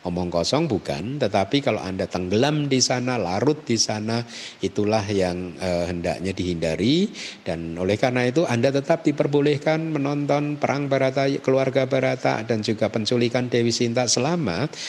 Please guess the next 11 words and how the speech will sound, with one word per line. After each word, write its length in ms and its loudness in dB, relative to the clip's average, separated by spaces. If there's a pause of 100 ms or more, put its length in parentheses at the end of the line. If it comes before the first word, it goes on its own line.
(180)
Anda 240 2
bisa 240 2
menganalisanya 1040 2
itu 240 -2
sesuai 400 -2
dengan 320 -4
ajaran 560 0 (400)
Buddha 560 -2 (240)
gitu 160 -4
ya. 400 0 (1000)
Kemudian, 480 2